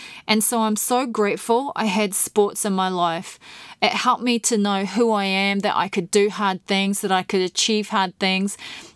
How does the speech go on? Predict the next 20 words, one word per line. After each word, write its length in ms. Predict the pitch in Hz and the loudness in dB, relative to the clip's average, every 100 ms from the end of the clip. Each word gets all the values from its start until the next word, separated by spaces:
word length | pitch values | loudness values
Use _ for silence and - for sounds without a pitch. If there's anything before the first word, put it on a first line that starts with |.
| - | 0
And 120 | 208 | 2
it 80 | 220 | 4
also 380 | 240 277 - 262 | 2 0 0 0
helped 360 | 214 233 214 | 2 0 0
me 180 | 220 208 | 0 -2
to 120 | 208 208 | 0 0
be 120 | 208 | 2
able 180 | 190 185 | 2 -2
to 60 | |
figure 440 | 180 - 214 208 196 | -4 0 2 2 4
out 320 | 190 196 - _ _ _ 180 | 2 0 -6 _ _ _ -2
who 180 | 202 254 | 2 4
I 140 | 226 196 | 4 2
was 480 | 175 190 226 226 | 0 2 2 0
when 160 | 208 190 | 0 0
I 140 | 175 | 0
lost. 640 | 165 170 170 - - - - - - - - | 2 2 2 2 -2 -2 -4 -16 -20 -18 -2
You 140 | 196 | 0
know, 240 | 190 180 190 | 2 2 2
like, 360 | 185 160 - | 0 -2 -4